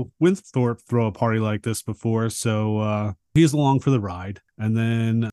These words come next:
Billy Ray realizes some of the guests are missing, and they go upstairs, and he goes upstairs, and there's a woman up there, and she's ready to have sex with him. And Billy Ray's like, "Just put your clothes on and get out of here." And, uh, he goes back downstairs and, and really sees they're,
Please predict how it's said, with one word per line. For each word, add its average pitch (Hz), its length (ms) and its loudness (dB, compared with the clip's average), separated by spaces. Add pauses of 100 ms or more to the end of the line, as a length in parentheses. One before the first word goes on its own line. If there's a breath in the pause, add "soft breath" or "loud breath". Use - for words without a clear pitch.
(140)
Billy 123 200 4
Ray 113 260 0
realizes 110 560 0
some 113 160 0
of 110 80 0
the 110 220 0
guests 113 340 -2
are 117 60 2
missing, 120 500 2
and 107 180 2
they 95 140 -4
go 110 160 -2
upstairs, 113 640 0
and 98 400 -4
he 131 160 2
goes 120 240 2
upstairs, 120 580 -2
and 107 80 -2
there's 95 160 -4
a 101 40 -2
woman 113 220 2
up 113 140 -2
there, 113 220 0
and 110 120 0
she's 110 400 0 (160)
ready 113 220 -2
to 104 60 -4
have 110 160 -4
sex - 320 -6
with 123 100 -2
him. 131 280 2
And 98 120 -2
Billy 107 260 0 (200)
Ray's 110 260 0
like, 104 140 -6 (100)
"Just - 260 -10
put - 160 -4
your - 60 0
clothes 101 300 -4
on 92 140 -4
and 87 100 -6
get 95 100 -4
out 90 160 -6
of 85 80 -8
here." 90 240 -8 (100)
And, 90 600 -6
uh, 87 320 -8 (120)
he 110 80 0
goes 101 220 -4
back 98 220 -6
downstairs 117 680 0
and, 110 200 2
and 127 160 6
really 151 180 6
sees 143 360 0
they're, 139 200 4